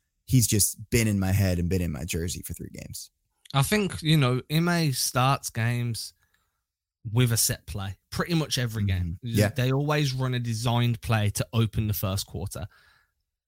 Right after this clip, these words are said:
Speaker 2: I'd like to see them take a leaf out of the Warriors, like, about four or five years ago when they would run, um, rip D H Os to get Curry or Draymond or Klay getting downhill to the rim early
Speaker 1: Mm.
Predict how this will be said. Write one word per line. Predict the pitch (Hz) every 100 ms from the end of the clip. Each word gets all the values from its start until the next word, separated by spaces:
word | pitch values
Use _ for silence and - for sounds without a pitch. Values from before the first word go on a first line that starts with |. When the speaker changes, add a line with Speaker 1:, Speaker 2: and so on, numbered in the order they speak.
| _ -
Speaker 2:
I'd | 151 185 165
like | 156 135
to | 131
see | - 135
them | 127 120 113 - _ _ _
take | - 135 131
a | 131
leaf | 123 123 -
out | 120 85
of | 113 98 -
the | 107 113 113 110 104 -
Warriors, | 107 98 110 120 123 117 110
like, | 110 107 - _ _ _ _ _ _ -
about | 110 113
four | - - 139
or | 135
five | - 127 120
years | 113 117 113
ago | 120 123 120
when | 120 123
they | 120
would | 117 117
run, | 113 117 117 113
um, | 110 107 98 85 107
rip | 117 123
D | 117
H | 113 107 -
Os | 110 131 147
to | 127
get | 110 -
Curry | - 113 113 127
or | 110
Draymond | 101 104 110 123 120
or | 104
Klay | - 101 113 123
getting | 120 110 117
downhill | 107 107 107 104
to | -
the | 104 90
rim | 110 139 -
early | 107 107 135
Speaker 1:
Mm. | 170